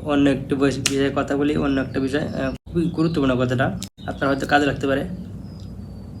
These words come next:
একজন কৃষক, সে কিন্তু অনেক ভালো বা অর্গানিক সবজি, আহ, সাপোজ এই বিষয়ে বলি যে এক-, একজন কৃষক শুধু সবজি চাষ করে, বিভিন্ন মৌসুমে বিভিন্ন সবজি চাষ করে।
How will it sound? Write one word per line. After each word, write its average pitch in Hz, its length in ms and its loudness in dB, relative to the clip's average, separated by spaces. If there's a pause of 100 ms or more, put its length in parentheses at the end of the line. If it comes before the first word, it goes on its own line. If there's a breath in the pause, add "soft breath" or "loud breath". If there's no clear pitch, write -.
(3250)
একজন 160 380 4
কৃষক, 151 540 6 (260)
সে 151 180 0
কিন্তু 180 460 6 (340)
অনেক 156 680 2 (100)
ভালো 135 280 6
বা 135 140 4
অর্গানিক 135 600 6 (160)
সবজি, 123 520 2
আহ, - 880 -4
সাপোজ 185 580 0 (200)
এই 165 160 6
বিষয়ে 180 380 10
বলি 151 500 6
যে 139 140 4
এক-, 127 220 2
একজন 156 280 4
কৃষক 175 300 4
শুধু 156 260 6
সবজি 131 440 4
চাষ 135 260 2
করে, 127 200 0
বিভিন্ন 135 440 4
মৌসুমে 143 520 4
বিভিন্ন 131 400 4
সবজি 120 340 0
চাষ - 280 -2
করে। - 240 -4